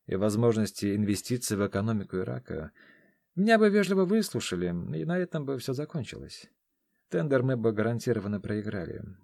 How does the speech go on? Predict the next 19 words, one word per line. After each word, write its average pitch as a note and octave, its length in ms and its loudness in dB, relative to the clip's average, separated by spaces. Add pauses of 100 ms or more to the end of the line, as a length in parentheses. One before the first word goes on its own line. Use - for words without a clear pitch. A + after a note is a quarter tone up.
и C3+ 100 4
никто A#2+ 400 0
бы A2 160 0
про - 180 -4
нас F2+ 180 -2
даже F2+ 240 -2
не G2 80 -2
вспомнил. G#2 520 -10 (680)
Я D#3 180 2
видел G#2+ 320 2
по F#2+ 120 -2
лицам F2+ 260 0
американцев, F#2 580 -2
что - 180 -8
они F2+ 140 -2
уже G#2 280 0
чувствовали - 440 -8
себя G2 380 -4
победителями. E2 800 -8